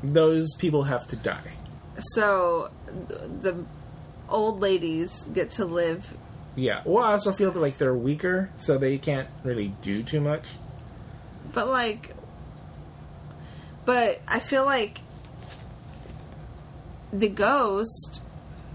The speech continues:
Speaker 2: Take them right away and kill them.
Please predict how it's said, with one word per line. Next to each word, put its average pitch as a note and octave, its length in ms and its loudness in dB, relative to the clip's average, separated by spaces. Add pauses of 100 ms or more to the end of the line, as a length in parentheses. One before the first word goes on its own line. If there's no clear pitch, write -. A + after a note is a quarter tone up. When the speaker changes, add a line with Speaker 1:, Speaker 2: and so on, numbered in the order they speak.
(300)
Speaker 2:
Take E4 580 2 (400)
them F3+ 380 2
right F#3 320 4
away C#4 400 2 (100)
and - 100 -6
kill E4+ 300 2
them. F3 420 0